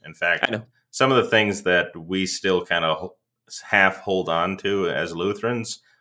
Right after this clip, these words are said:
Speaker 1: are products, uh, of that, you know, like this idea that Luther is the angel of, of Revelation fourteen, for example, stuff like
Speaker 2: Yeah.
Speaker 1: that. So,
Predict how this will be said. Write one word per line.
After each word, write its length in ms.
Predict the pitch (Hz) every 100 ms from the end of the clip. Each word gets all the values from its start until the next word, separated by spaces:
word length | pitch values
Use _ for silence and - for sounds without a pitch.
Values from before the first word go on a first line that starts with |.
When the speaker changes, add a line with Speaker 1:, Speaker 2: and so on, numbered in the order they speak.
| -
Speaker 1:
are 180 | 95 95
products, 540 | 107 101 90 85 - -
uh, 220 | 85 76
of 220 | - 76 76
that, 300 | 76 62 -
you 80 | 73
know, 160 | 80 76
like 240 | 78 76
this 180 | 80 80
idea 420 | 80 80 85 82
that 240 | 80 -
Luther 440 | 85 90 85 80 76
is 200 | 71 -
the 120 | 67
angel 400 | 76 76 73 65
of, 200 | 67 - _ _ _ -
of 120 | 80
Revelation 540 | 82 76 76 73 - 73
fourteen, 640 | 82 67 - 82 76 71
for 120 | 64
example, 540 | 64 - 57 - 50 -
stuff 300 | - 95 -
like 140 | 73
Speaker 2:
Yeah. 140 | - -
Speaker 1:
that. 100 | - _
So, 280 | - 62